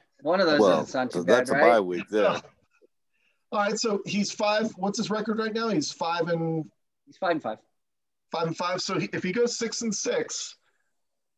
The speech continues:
Speaker 3: he doesn't have to win out. He just has to beat me, right?
Speaker 1: Well, he has to beat you
Speaker 2: No.
Speaker 1: and then hope that Bubba Gump or
Speaker 2: Loses,
Speaker 1: basically
Speaker 2: loses both
Speaker 1: y'all
Speaker 2: games,
Speaker 1: don't
Speaker 2: yeah.
Speaker 1: both go seven and five or some kind of, you know,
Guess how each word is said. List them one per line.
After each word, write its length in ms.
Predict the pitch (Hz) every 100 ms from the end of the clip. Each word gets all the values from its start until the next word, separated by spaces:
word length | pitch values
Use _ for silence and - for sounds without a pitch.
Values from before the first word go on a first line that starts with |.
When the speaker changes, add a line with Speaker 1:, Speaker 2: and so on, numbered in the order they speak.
| _ _
Speaker 3:
he 80 | -
doesn't 200 | 185 196
have 120 | 226
to 80 | 233
win 140 | 160 135
out. 180 | 113 113
He 120 | 170
just 160 | 196
has 180 | 202 190
to 80 | 160
beat 180 | 156 160
me, 380 | 151 190 - _ _
right? 300 | 120 131 185 - _ _ _ _ _ _ _ _ _ -
Speaker 1:
Well, 140 | 180
he 80 | 190
has 100 | 233
to 60 | 208
beat 160 | 262
you 140 | 226 -
Speaker 2:
No. 100 | 147
Speaker 1:
and 140 | 98
then 120 | 185
hope 280 | 170 185 185
that 240 | 170 156 -
Bubba 280 | 156 170
Gump 360 | 135 151 151 147 - _ _
or 460 | 147 165 165 180 196
Speaker 2:
Loses, 420 | 247 254 110 -
Speaker 1:
basically 440 | 247 302 113 226
Speaker 2:
loses 60 | -
both 160 | 110 98
Speaker 1:
y'all 80 |
Speaker 2:
games, 200 | 104 95 82
Speaker 1:
don't 160 | 170
Speaker 2:
yeah. 100 | 85
Speaker 1:
both 260 | 69 147 -
go 140 | 143
seven 320 | 131 135 120
and 140 | 113 107
five 300 | 107 101 95 _ _
or 280 | 127 120 113
some 200 | - 135
kind 240 | 127 127 120
of, 180 | 113 104 _ _ _ _
you 100 | 127
know, 240 | 113 98